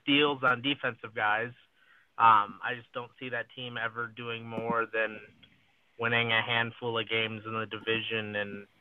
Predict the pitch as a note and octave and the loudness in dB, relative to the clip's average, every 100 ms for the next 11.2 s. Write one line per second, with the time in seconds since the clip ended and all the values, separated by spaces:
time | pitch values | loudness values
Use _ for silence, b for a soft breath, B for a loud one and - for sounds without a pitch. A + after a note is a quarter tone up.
0 | _ B2 A2+ A2+ A2 G#2+ G#2 G#2+ _ C3 | _ -2 0 0 0 0 -4 -20 _ 2
1 | C3 C3+ C3 - - - C3 C#3 C#3 C3+ | 8 8 6 -8 -8 -6 -4 2 2 2
2 | - - _ - C3+ C#3 - - A#2+ B2 | -4 -20 _ 0 2 2 -2 -12 -14 -14
3 | - A#2+ A2+ - A#2 A#2+ A2+ - _ _ | -18 -18 -14 -8 -8 -8 -12 -20 _ _
4 | - _ _ - A#2+ - B2+ B2+ B2+ B2+ | -20 _ _ -10 -10 -2 0 2 0 -2
5 | A#2+ - - D#3 C#3 C3+ D3 C#3 D3+ D#3+ | -6 -12 -10 -4 -2 -2 -2 4 4 4
6 | C#3+ C3+ - C#3+ B2+ B2+ B2+ B2+ _ _ | -2 -6 -10 -8 -6 -6 -8 -12 _ _
7 | - _ _ - A#2+ A#2 A#2 A2 A#2+ B2 | -20 _ _ -10 -8 -6 -6 4 6 6
8 | A#2+ A#2+ A2+ A2+ G#2+ A2+ A2 G#2+ G#2+ G#2 | 2 -2 -2 -8 -8 -4 -4 -6 -12 -6
9 | A2 G#2+ G2 F#2+ G2 _ _ A#2+ G#2 G#2 | -6 -4 -8 -12 -20 _ _ -8 -8 -12
10 | G2+ A2 G#2+ _ _ _ _ _ _ _ | -12 -12 -12 _ _ _ _ _ _ _
11 | G#2 G2 | -4 -4